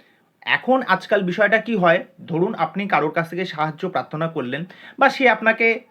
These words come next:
কাজে সুযোগ করে দিল, তারপরে কি হয়, এক প্রকার তাকে ইউজ করে মানুষ তাকে কিন্তু ঠেলা মেরে ফেলে দেয়,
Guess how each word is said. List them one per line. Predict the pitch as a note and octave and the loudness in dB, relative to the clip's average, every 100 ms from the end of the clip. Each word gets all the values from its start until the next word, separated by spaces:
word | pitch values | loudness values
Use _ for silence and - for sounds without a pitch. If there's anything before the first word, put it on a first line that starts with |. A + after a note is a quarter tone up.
| - | -4
কাজে | F#3 F#3+ G#3+ A3 | 2 2 2 0
সুযোগ | - F3 G3 - | 0 -2 -2 0
করে | F3 | 0
দিল, | D3+ C3+ D#3+ - - | 0 -2 -8 -12 -6
তারপরে | - G3 G3+ A#3+ A#3+ | 0 0 2 0 0
কি | G#3 | -2
হয়, | E3+ F#3+ F3 | 2 0 0
এক | E3 - | -4 -6
প্রকার | F#3+ G3+ F#3+ | 0 0 2
তাকে | F3 D#3+ F#3+ F#3+ F#3+ _ | 0 0 -2 -2 -4 _
ইউজ | D#3+ A#3 C4 - | -2 0 -2 -2
করে | F#3 F#3+ | -2 0
মানুষ | D3 D#3 D#3+ | -2 -4 -4
তাকে | E3+ | -4
কিন্তু | E3 F3+ F3 F3 | -4 -4 -6 -8
ঠেলা | - C#3 D#3 D#3 E3 | -6 0 0 0 -4
মেরে | F3 | -4
ফেলে | F#3+ D3+ C3+ | -4 -6 -6
দেয়, | B2 G2 | -6 -8